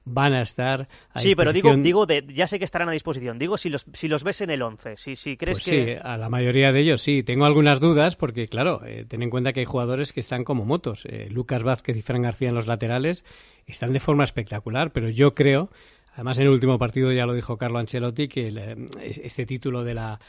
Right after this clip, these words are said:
Speaker 1: eh, de la Supercopa de Europa, por cierto, eh, podría ser la sexta Supercopa de Europa y ningún equipo tiene seis Supercopas de Europa.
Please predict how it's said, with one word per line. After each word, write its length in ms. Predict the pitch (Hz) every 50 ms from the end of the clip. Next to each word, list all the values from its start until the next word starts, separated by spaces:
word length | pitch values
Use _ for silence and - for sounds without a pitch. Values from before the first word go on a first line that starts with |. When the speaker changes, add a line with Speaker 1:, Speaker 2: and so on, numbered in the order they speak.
| - _ _ _ _ _ _
Speaker 1:
eh, 240 | - 117 117 117 117
de 100 | 113 120
la 60 | 117 113
Supercopa 460 | - 127 107 117 110 - 135 117 131
de 60 | 127
Europa, 360 | 123 127 135 - 160 - -
por 160 | - 120 107
cierto, 480 | - - 143 143 139 131 - 110 90 - _ _ _ _ _ _ _ -
eh, 320 | 120 117 117 113 113 110 107 117 120 - - - 147 - - 127 - _
podría 300 | - 117 113 120 131 131
ser 380 | - - 151 156 160 147 - _ _ _ -
la 240 | - 127 123 117 120
sexta 480 | - - 165 160 - - - - 165
Supercopa 560 | - - 156 120 127 117 113 - 147 127 147
de 60 | 135 127
Europa 440 | 127 127 131 127 - 156 156 - - -
y 100 | 135 123
ningún 320 | 123 120 120 127 135 135
equipo 360 | 127 110 120 123 - 139 127
tiene 360 | - 127 123 123 127 127 127 - _ - _ _
seis 340 | - - - 143 135 - -
Supercopas 540 | - 123 113 117 107 - - 120 117 117
de 80 | 110 110
Europa. 400 | 107 104 104 95 - - 98 -